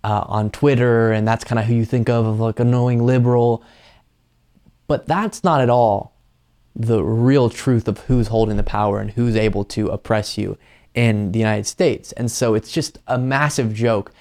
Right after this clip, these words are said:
to frame this event as, you know, one of the people for the average American is stepping in, Elon Musk, to take the power out of the hands of the ruling elite. It's, it's so stupid.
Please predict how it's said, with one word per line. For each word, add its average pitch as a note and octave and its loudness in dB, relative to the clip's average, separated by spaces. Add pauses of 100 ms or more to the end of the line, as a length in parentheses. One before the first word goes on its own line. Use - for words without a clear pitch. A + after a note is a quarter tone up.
(100)
to B2+ -4
frame B2+ 0 (320)
this A#2 0
event A2 -2
as, G#2 -2 (640)
you G#2+ -4
know, G2+ -10
one C3 2
of D#3 4
the D3 4
people C#3+ 0
for A#2 0 (520)
the B2+ 2
average D#3 4
American C3+ 2
is G#2 -2
stepping A#2+ -2
in, G#2+ -2 (480)
Elon C3+ 2
Musk, - -4 (500)
to - -4
take C3+ -2
the A2+ -2
power A2+ 2
out G#2 2
of G2 -2
the G#2 -2
hands A2 -4
of G2+ -4
the G#2+ -4
ruling A2 -2
elite. G2+ -6 (920)
It's, - -6
it's - -8
so A#2 2
stupid. - -2